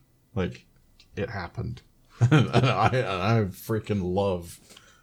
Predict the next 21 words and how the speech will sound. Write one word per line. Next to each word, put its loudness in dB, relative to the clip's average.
my 2
Solar 2
Warlock. -4
Like, -4
it's -2
been 4
my, 4
it's -4
been -2
my 0
identity -4
for -12
six -6
years, -6
and 0
stasis -2
kind -4
of -4
stole -2
it -6
away. -6